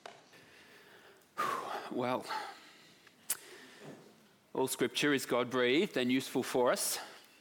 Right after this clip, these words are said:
But if there's one passage that I've been dreading preaching on,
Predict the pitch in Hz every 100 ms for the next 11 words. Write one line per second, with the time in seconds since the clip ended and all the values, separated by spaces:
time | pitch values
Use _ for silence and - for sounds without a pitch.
0 | _ - - - - - _ _ _ -
1 | 117 - 117 123 123 127 117 - 107 107
2 | 117 104 - - - _ - 107 113 110
3 | 110 110 101 110 - - - 104 - 110
4 | 120 160